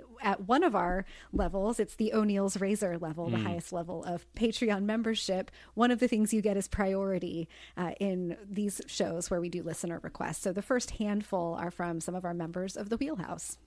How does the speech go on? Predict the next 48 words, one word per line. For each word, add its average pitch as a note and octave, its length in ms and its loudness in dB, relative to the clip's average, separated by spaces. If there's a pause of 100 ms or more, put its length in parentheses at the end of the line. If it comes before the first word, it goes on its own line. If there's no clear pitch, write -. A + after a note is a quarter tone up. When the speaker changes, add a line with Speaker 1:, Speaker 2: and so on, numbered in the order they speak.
Speaker 2:
Yep. - 240 -8 (680)
Let's B2+ 140 -4
do C#3 140 -2
that. D3+ 340 0
Uh, C3 140 2
before A#2+ 220 -4
we D3+ 60 4
get D3+ 120 2
into D#3 180 2
it, C3+ 140 -2
let's C3+ 160 0
take - 180 -2
our B2+ 80 0
first - 220 -4
sponsor B2+ 320 -6
break, - 260 -6
and A2 180 -6
we'll A2+ 200 -8
get G#2+ 340 -12
right A2 300 -10
to A#2+ 260 -6
the, A#2 320 -4
uh, A2+ 100 -6 (220)
stick - 240 -10
to - 80 -10
our A#2+ 80 -4
knitting A#2+ 200 -6
here. F#2 180 -20 (1700)
Okay, A2+ 1000 0
this C#3 160 0
seems G3+ 240 0
like F3+ 140 -2
a C#3 40 0
Jeff C3+ 360 2
question. A#2+ 400 -2
So - 100 -2
you F3 60 6
wanna G3 120 6
read G3 220 2
first, G3 340 -2
and, D3 260 0 (200)
uh, C3+ 180 -4
I'll C3+ 200 -2
receive, C#3 300 -6
and C#3+ 100 -4
Speaker 1:
Sure. G4+ 160 4
Speaker 2:
then F3+ 180 -2
we'll A2 140 -12